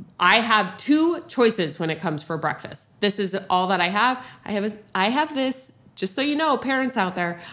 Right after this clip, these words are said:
I kinda have this similar setup for the kids. Now, I, I don't go into this much detail with them, but they are in a similar, it's a l-, slightly different, but a similar breakfast. They have two options. This is what we have every day, and we go.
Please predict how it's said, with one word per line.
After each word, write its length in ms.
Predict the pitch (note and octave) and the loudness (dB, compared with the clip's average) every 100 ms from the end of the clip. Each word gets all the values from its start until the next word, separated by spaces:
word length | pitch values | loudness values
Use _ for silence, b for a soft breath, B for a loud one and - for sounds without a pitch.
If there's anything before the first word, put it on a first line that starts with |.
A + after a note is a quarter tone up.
| B | B
I 120 | F#3+ | -6
kinda 280 | F#3+ F#3+ C4+ | -6 -6 -6
have 200 | F4 F4 | -6 -6
this 120 | D#4 | -6
similar 600 | - - C4 D4+ D#4+ E4 D4 | -6 -2 -2 -2 -2 -6 -6
setup 560 | - B3 B3 A3+ - | -2 -2 0 -4 -4
for 80 | G3 | -6
the 80 | F#3+ | -4
kids. 400 | A#3 D3 C#3+ D#3+ | -2 -2 -4 -8
Now, 120 | D#3 | -6
I, 160 | D#3+ D#3 - _ _ - | -6 -8 -14 _ _ -4
I 80 | |
don't 160 | G3 F#3 | 0 0
go 120 | F3 | -2
into 140 | E3+ D#3+ | -2 -4
this 200 | D#3+ D#3 | -4 -6
much 220 | D3+ - | -8 -6
detail 360 | D#3+ D#3+ G3+ | -6 -4 -4
with 140 | G#3+ A3+ | -4 -4
them, 200 | B3+ B3 B B _ _ _ | -6 -6 B B _ _ _
but 220 | F#3+ E3+ - | 0 0 -2
they 180 | D3 F#3+ | -2 0
are 160 | D#4 E4 | 0 0
in 80 | C#4+ | 0
a 120 | A3 | -2
similar, 1120 | - - G#3+ A3+ C#4 C#4 G#3+ E3 D#3+ C4 - B - | -4 -6 0 2 4 2 2 0 0 -2 -4 B -10
it's 100 | D#3 | -6
a 20 | |
l-, 280 | D#3+ F#3 - | -6 -6 -8
slightly 520 | - C4 C4+ - B3+ | -6 -2 -2 -2 -2
different, 440 | G#3+ A#3+ C4+ - | -2 -4 -8 -6
but 160 | G3 - | -6 -4
a 80 | G3 | -6
similar 720 | F#3+ - A3+ A3+ A3+ A3 G#3+ - | -6 -4 -2 0 0 -2 -4 -4
breakfast. 440 | F#3+ G3+ - - E3+ | -4 -4 -6 -8 -4
They 80 | |
have 120 | E3+ D#3+ | -4 -2
two 200 | F#3+ F#3 | -2 0
options. 500 | F#3+ - C4 C4 - | 0 0 -4 -4 -6
This 200 | D#3+ E3 | -10 -8
is 80 | |
what 160 | E3+ - | -6 -4
we 80 | F3+ | -2
have 200 | G3 G#3+ | 0 0
every 180 | A3 A3+ | -4 -4
day, 240 | A3 A3 | -4 -4
and 160 | - E3 | -4 -4
we 80 | |
go. 360 | D#3+ D#3+ - | -2 -4 -6